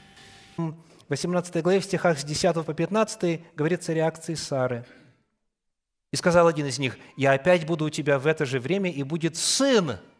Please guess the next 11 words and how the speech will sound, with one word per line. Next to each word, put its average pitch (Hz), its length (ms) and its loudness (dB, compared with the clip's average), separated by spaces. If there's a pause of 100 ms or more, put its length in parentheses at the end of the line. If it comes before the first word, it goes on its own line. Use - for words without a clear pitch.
(520)
у 143 160 -2
Сары, 143 460 4
жены 123 320 -2
твоей“. 92 480 -8 (640)
А 82 120 -10
Сара 196 440 -2
слушала 151 520 -2
у 135 120 -6
входа 151 340 -4
в - 100 -6
шатёр 143 480 -6